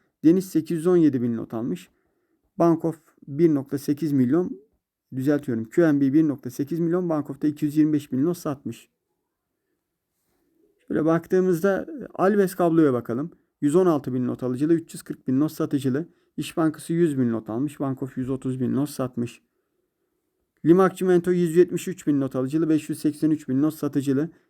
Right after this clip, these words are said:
İş Bankası iki yüz seksen sekiz bin not almış. Şeker yüz seksen iki bin not satmış. Pasifik Teknoloji'ye bakalım.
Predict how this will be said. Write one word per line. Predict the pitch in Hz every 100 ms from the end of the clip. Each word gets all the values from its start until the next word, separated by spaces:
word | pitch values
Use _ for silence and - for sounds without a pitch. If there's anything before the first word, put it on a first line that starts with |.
| _
İş | 156 -
Bankası | 175 160 - 151
iki | 147
yüz | 165 -
seksen | 156 - 160
sekiz | 147 151 156 135
bin | 113
not | 110 110
almış. | 104 160 - _ _ _ _
Şeker | _ 160 156 147
yüz | 151 -
seksen | 151 151 151
iki | 143 120
bin | 113
not | 139 147 _ _ _ _
satmış. | - 139 - 117 - _ _ _ _
Pasifik | 160 151 170 180 -
Teknoloji'ye | 143 139 139 131 135
bakalım. | 120 117 127 156